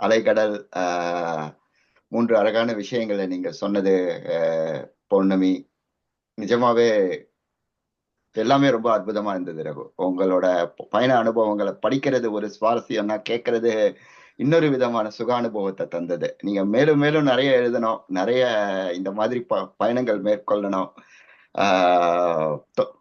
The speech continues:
தொடர்ச்சியா பங்களிக்கணும். இதே மாதிரி நம்ம அடுத்தடுத்த கதைகளை, அடுத்தடுத்த ஆக்கங்களை பத்தி பேசணுங்கிறது தான் என்னோட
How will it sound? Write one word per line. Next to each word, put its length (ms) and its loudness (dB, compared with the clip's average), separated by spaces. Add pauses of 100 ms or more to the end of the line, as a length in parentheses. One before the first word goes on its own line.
(160)
தொடர்ச்சியா 440 4
பங்களிக்கணும். 640 0 (120)
இதே 220 0
மாதிரி 300 0
நம்ம 520 -2 (1400)
அடுத்தடுத்த 540 2
கதைகளை, 560 2
அடுத்தடுத்த 580 -2
ஆக்கங்களை 440 -2
பத்தி 260 -6
பேசணுங்கிறது 680 -2
தான் 180 0
என்னோட 680 -2